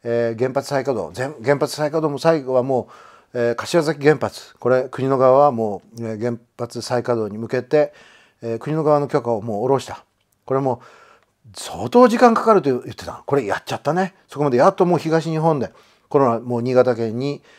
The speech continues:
えー、弾が投げられました。で、えー、安保三文書、これの、えー、改定に沿った、えー、防衛費の大幅増額が今年もたくさん進みました。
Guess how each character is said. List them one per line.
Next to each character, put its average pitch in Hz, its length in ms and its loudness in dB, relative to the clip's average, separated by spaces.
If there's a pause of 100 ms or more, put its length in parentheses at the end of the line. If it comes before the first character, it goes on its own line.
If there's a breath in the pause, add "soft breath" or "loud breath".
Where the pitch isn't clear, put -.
(200 soft breath)
え 107 400 -8
ー、 - 40 -20
弾 120 160 -2
が 113 100 -2
投 123 100 0
げ 131 80 0
ら 123 100 2
れ 113 80 -2
ま 104 100 -8
し - 60 -18
た。 - 100 -20 (880 soft breath)
で、 160 260 0 (1160)
え 120 400 -4 (200)
ー、 156 60 -4
安 147 100 4
保 139 140 -4
三 139 240 -4
文 139 160 0
書、 117 260 -2 (140)
こ - 100 -2
れ 131 120 6
の、 131 300 0 (140)
え 110 580 -2
ー、 - 40 -20
改 123 240 -2
定 123 220 2
に 127 200 -4
沿 - 280 2
っ 180 140 -8
た、 - 160 -14 (380 soft breath)
え 113 140 -6
ー、 107 60 -6
防 127 220 6
衛 131 80 4
費 113 140 -6
の 135 260 0 (160)
大 135 140 4
幅 127 180 2
増 127 160 0
額 117 220 -4
が 120 60 -4
今 104 120 -8
年 104 160 -12
も 135 200 -4
た - 100 -16
く - 80 -20
さ 123 100 -8
ん 113 80 -10
進 - 220 -10
み 156 60 -4
ま 147 80 -4
し - 80 -18
た。 - 120 -20